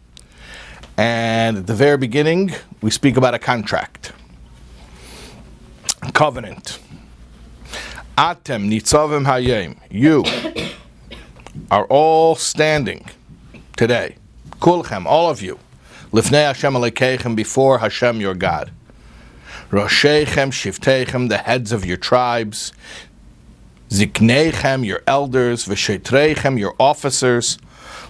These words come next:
Koil Ish Yisrael, every man of Israel, Tapchem, your children, Neshechem, your women, Vegercha Asher Bekerev Machanecho, the convert in the midst of your camp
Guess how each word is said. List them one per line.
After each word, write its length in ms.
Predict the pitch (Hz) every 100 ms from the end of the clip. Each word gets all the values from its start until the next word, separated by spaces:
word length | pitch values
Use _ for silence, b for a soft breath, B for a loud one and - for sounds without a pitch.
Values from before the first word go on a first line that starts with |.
| B
Koil 420 | - 208 196 175
Ish 200 | 139 -
Yisrael, 480 | 123 - 147 139 139
every 320 | 139 113 123
man 240 | 113 107 101
of 100 | 120
Israel, 540 | 139 127 127 113 107 _ B B B -
Tapchem, 720 | - 151 170 - - 127 117
your 140 | 92 90
children, 800 | - - 156 156 139 131 120 95
Neshechem, 880 | - - 151 165 143 151 127 117 117 B B B B
your 200 | 98 104
women, 540 | 110 151 151 143 139 127
Vegercha 640 | 107 87 135 151 147 135
Asher 240 | 123 - 131
Bekerev 440 | 110 - 135 139
Machanecho, 880 | 120 107 107 107 143 - 135 127 117 B B B -
the 80 | -
convert 640 | - 151 156 131 143 139
in 120 | 113
the 60 | 113
midst 340 | 127 135 -
of 100 | 107
your 100 | 95
camp 500 | 90 - 143 139 131